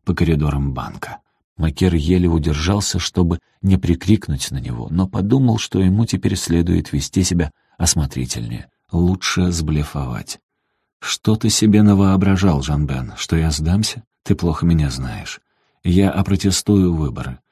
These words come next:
По-твоему, я сидел сложа руки целый год, ожидая, пока меня соблаговолят избрать? И вот так за здорово живёшь, вверил свою судьбу Тарноголу и тебе с отцом?"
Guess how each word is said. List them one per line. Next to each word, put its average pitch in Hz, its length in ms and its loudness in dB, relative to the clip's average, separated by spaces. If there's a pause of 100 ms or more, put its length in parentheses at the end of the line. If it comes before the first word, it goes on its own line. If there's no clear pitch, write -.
(160)
По-твоему, 98 540 4
я 92 200 4
сидел 92 380 0
сложа 90 480 0
руки 107 280 -2
целый 82 320 -2
год, 95 280 0
ожидая, 87 480 0
пока 87 320 -2
меня 90 340 4 (220)
соблаговолят 90 760 4
избрать? 85 500 -4 (200)
И 98 120 4
вот 82 240 0
так 117 240 2
за 82 140 2
здорово 85 440 2
живёшь, 82 420 0 (180)
вверил 95 480 4
свою 87 320 2
судьбу 87 340 2
Тарноголу 85 680 4
и 90 60 4
тебе 92 320 0
с - 120 -2
отцом?" 135 500 0